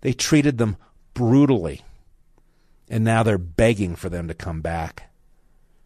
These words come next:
I, I just don't know how anybody, even if they were raised in a,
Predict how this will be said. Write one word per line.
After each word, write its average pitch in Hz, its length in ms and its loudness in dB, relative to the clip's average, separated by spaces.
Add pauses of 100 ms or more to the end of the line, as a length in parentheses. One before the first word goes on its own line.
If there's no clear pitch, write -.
(680)
I, 113 340 -2
I 123 120 -2
just 143 180 -2
don't 143 200 0
know 131 140 4
how 123 240 4
anybody, 92 720 -4 (920)
even 131 220 2
if 123 120 0
they 123 120 4
were 110 200 2
raised 95 460 -2
in 82 100 -4
a, 80 260 -8